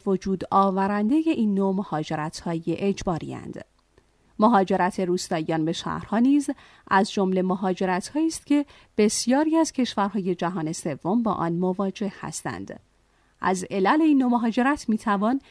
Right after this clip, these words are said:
به فقدان امکانات بهداشتی و فرهنگی،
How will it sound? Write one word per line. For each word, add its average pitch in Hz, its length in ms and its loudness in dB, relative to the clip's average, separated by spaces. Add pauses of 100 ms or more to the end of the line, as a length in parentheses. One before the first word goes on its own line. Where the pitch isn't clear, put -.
(220)
به 185 180 0
فقدان 202 840 0
امکانات 185 580 -4
بهداشتی 175 680 -4
و 156 140 0
فرهنگی، 170 880 -4